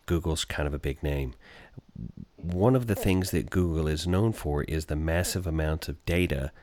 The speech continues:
that it both collects, collates, organizes, and leverages. And it seems as if data management, uh, data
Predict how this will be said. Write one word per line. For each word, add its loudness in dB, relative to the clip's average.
that 0
it 0
both -2
collects, 0
collates, 2
organizes, 0
and 0
leverages. -2
And 4
it 0
seems 4
as 0
if 0
data 6
management, 0
uh, -2
data 4